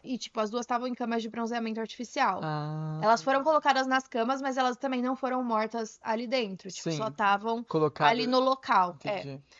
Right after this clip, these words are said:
Speaker 1: Mas depois de algumas análises, não tinha nenhuma conexão entre os dois casos, apesar de ser muito parecido e muito próximo.
Speaker 2: Nossa, demais.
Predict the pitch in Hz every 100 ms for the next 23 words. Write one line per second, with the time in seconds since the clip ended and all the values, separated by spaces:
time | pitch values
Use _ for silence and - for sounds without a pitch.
0 | _ - 269 294 359 359 370 381 339 330
1 | 330 233 233 262 269 254 247 - 247 240
2 | 240 262 285 262 254 - 202 190 240 220
3 | 208 196 208 - 185 175 220 208 226 214
4 | 208 202 - 226 208 208 226 - 294 269
5 | - 226 202 226 220 233 226 190 175 170
6 | 160 190 220 - - 160 143 139 143 185
7 | 156 156